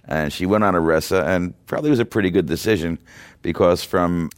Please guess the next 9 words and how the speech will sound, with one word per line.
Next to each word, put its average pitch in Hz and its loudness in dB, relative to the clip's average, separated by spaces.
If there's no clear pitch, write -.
up 98 -2
until 92 0
January 90 2
of 76 -2
this 82 -2
year, 90 0
she 78 -6
was 76 -4
asymptomatic. 78 -2